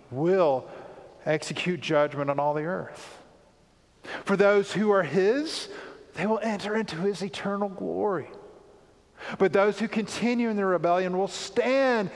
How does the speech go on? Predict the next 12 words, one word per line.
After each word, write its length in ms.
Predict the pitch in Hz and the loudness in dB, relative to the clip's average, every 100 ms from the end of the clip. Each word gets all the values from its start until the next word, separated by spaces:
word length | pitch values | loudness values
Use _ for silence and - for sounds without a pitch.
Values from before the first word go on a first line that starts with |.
| - - | -10 0
before 320 | 214 - 226 | 0 4 4
this 160 | 214 - | 4 0
glorified 480 | 214 208 - 180 - | 2 2 2 0 0
king 260 | 180 165 | -4 -2
one 240 | 156 156 143 | 0 -2 0
day, 320 | 143 156 190 - - - - - _ - - _ _ - | 0 0 -4 -12 -20 -20 -20 -20 _ -20 -20 _ _ -8
and 80 | 135 | -4
they 80 | |
will 100 | 143 | -4
give 220 | 139 151 147 | -2 -2 -2
an 80 | |
account. 400 | 147 - 165 151 | -6 -6 -6 -6